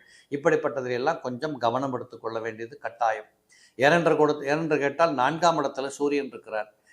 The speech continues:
இந்த சூரியன் வைகாசி மாசத்துல நாலாம் இடத்துக்கு போகிற போது நீங்க கொஞ்சம் மனக்குழப்பமா இருந்தா அந்த மூணாவது ஆள் ஒருத்தன் உள்ள வந்து நுழைவான்.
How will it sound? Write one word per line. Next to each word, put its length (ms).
இந்த 100
சூரியன் 340
வைகாசி 440
மாசத்துல 460
நாலாம் 340
இடத்துக்கு 320
போகிற 320
போது 300
நீங்க 280
கொஞ்சம் 420
மனக்குழப்பமா 720
இருந்தா 280
அந்த 160
மூணாவது 420
ஆள் 140
ஒருத்தன் 340
உள்ள 180
வந்து 220
நுழைவான். 460